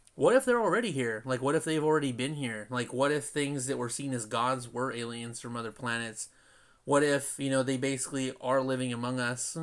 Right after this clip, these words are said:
are able to look like us, you know, be like us, and, you know, there's no way for us to really know one way or another what's going on? You know, what if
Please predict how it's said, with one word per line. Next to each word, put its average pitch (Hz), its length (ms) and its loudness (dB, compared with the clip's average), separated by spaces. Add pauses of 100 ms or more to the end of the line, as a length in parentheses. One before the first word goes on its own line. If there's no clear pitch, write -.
(140)
are 131 180 2
able 131 240 0
to 120 480 -4 (880)
look 143 240 0
like 143 220 2
us, 135 640 2
you 131 100 -4
know, 131 140 0
be 123 180 -2
like 131 240 2
us, 131 380 2
and, 120 540 -8 (120)
you 131 140 -2
know, 127 140 0
there's 123 340 -2
no 139 160 2
way 135 240 2
for 131 180 -2
us 127 240 0
to 113 320 -2 (520)
really 143 280 4
know 135 220 2
one 139 240 2
way 135 160 2
or 127 80 2
another 127 480 0
what's 135 220 -2
going 135 280 0
on? 123 400 -2
You 135 120 -4
know, 131 140 0
what 139 220 0
if 151 360 -2